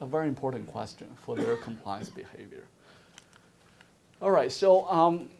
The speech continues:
those are the questions that we have to address before we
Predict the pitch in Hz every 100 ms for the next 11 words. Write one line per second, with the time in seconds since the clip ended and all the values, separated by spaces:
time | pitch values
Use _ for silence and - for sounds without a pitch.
0 | - - 180 254 220 175 170 156 - 127
1 | 107 127 - - _ 147 131 127 - -
2 | 135 127 127 120 110 127 117 113 - -
3 | - - 117 - 135 127 120 113 113